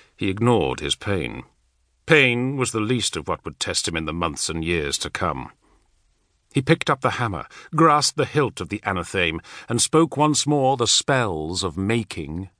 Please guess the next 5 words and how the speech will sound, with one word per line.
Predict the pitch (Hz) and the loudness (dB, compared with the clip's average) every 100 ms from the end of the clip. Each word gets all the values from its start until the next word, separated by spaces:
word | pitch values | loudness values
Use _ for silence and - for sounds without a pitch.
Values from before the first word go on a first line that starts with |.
| - | -10
and | 95 87 - | -6 -4 0
unmaking. | 107 92 78 67 - 60 64 - _ _ _ _ _ _ _ _ _ _ _ - | 0 2 0 -4 -6 -10 -10 -16 _ _ _ _ _ _ _ _ _ _ _ -2
The | |
hammer | 78 87 73 | 0 2 0
fell. | - 90 73 - | 2 0 0 -6